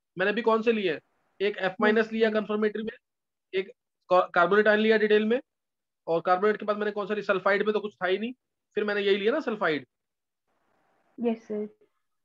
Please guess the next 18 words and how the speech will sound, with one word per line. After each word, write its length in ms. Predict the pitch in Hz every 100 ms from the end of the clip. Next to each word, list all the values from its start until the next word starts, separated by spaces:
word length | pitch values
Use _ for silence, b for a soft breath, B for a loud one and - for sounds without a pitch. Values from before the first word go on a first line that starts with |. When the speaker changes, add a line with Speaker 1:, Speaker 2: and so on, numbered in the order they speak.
| _ _ _ _ _ _
Speaker 1:
ये 80 | 165
तीन 200 | 180 208
चार 160 | 220 214
ही 60 |
लिए 180 | 185 160
हैं 60 | 208
अभी 140 | 190
तो। 180 | 165 117 _ _ _ _ _ _ _ _ _ _ _ _ _ _ _ _ _ _ _ _ _ _ _
समझ 200 | 196 226
आ 60 | 220
रहा 80 | 240
है 60 |
कि 100 | 247
समझ 200 | 220 214
नहीं 180 | 208 202
आ 60 | 160
रहा 100 |
है? 60 | 143